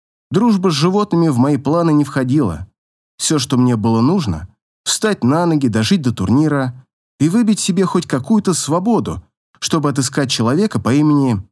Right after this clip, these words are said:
Кианг и убить его. Поэтому я стоически переносил уроки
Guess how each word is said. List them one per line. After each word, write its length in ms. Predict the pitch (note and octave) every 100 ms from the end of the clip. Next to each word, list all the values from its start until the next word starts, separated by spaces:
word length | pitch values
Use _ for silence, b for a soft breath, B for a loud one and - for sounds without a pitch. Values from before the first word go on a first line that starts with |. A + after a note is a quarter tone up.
| _
Кианг 600 | - F3 C#3 E2 C#2+ - _ _ _ _ _
и 80 | A#2
убить 440 | D#3+ E3+ B2 F#2+ -
его. 300 | D2+ C#2+ - _ _ _ _ _ _ _ _ _
Поэтому 360 | - D#3+ A3+ G#3
я 160 | G3 G3
стоически 640 | - C#3 F3+ E3 - D#3
переносил 520 | C#3 A#2+ A2+ A#2 C3+
уроки 500 | G#2 G2+ D3+ - D3